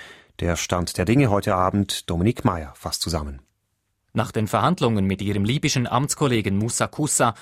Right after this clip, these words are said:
Speaker 2: und Spaniens Außenminister Miguel Ángel Moratinos trat Bundesrätin Micheline Calmire am Nachmittag in Tripolis vor die Medien. Im nun vereinbarten Aktionsplan sei vorgesehen, dass die Ausreise von Max Göldi beschleunigt werde,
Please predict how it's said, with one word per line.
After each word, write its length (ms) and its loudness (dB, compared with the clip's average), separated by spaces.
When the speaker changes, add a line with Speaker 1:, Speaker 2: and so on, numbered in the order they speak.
Speaker 2:
und 140 -4
Spaniens 580 0
Außenminister 720 0
Miguel 320 0
Ángel 380 -2
Moratinos 680 0
trat 280 -2
Bundesrätin 640 0
Micheline 380 0
Calmire 480 0
am 160 0
Nachmittag 640 2
in 160 -6
Tripolis 580 -4
vor 160 -4
die 140 -2
Medien. 480 2
Im 140 2
nun 240 4
vereinbarten 760 0
Aktionsplan 880 2
sei 180 2
vorgesehen, 580 0
dass 200 -2
die 200 -6
Ausreise 720 0
von 220 -4
Max 280 -4
Göldi 380 2
beschleunigt 680 0
werde, 340 2